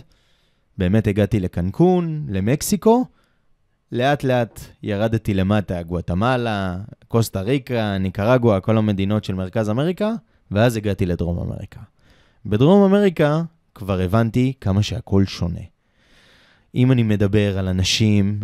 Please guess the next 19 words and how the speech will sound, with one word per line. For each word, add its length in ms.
אם 200
אני 120
מדבר 640
על, 280
על 200
הריקודים, 1040
השמחה, 960
הנפש, 840
הקרבה 460
לאנשים. 520
אני 60
אתן 140
לך 120
את 100
הדוגמה, 360
למשל 320
באסיה, 520
שאתה 280
מטייל, 500